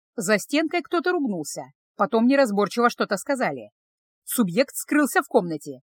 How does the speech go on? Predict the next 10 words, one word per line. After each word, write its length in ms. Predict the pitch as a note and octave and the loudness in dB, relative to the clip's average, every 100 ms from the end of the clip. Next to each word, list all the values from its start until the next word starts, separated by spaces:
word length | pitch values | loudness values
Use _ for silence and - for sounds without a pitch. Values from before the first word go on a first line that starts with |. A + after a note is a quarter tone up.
| _ | _
а 160 | B3+ A#3 | 4 4
через 280 | C4+ A#3+ A3+ | 2 0 2
минуту 400 | E4 G4 - G#3 | 2 0 -2 0
уже 300 | A3 C4 G4 | 0 0 -2
пригласили 540 | C#4+ G#3+ - B3+ D4+ | 0 0 0 0 0
самого 420 | - G#3 E3+ F3 | 0 0 0 0
Беррина. 460 | G#3+ E3 D3 C3+ - _ _ _ _ _ _ _ _ _ _ _ | 0 0 -4 -10 -14 _ _ _ _ _ _ _ _ _ _ _
«Эрил, 580 | G3+ A#3+ B3 F#3+ D3 C3+ | 6 8 10 6 0 -2
друг 460 | D3 B3+ D#4+ A3 F3 | 4 8 8 6 0
мой!» 300 | D#3+ C#3 | -6 -6